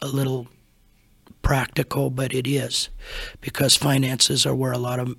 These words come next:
families are broken. And, uh, somebody that had some insight, I think, would have helped my wife and I even be more, uh, stable to do dreams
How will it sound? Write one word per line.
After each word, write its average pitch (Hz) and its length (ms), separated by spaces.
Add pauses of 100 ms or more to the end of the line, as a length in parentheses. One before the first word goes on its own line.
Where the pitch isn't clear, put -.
(120)
families 127 500 (100)
are 139 100
broken. 120 440 (1400)
And, 131 460
uh, 117 180 (720)
somebody 151 420
that 127 180
had 151 640
some 131 220
insight, 123 580 (300)
I 147 80
think, 143 320
would 135 100
have 120 100
helped - 340 (140)
my 135 180
wife 123 340
and 131 120
I 127 280 (1000)
even 233 280
be 147 320 (180)
more, 147 600 (600)
uh, 120 260
stable 170 680
to - 100
do 139 480
dreams 151 520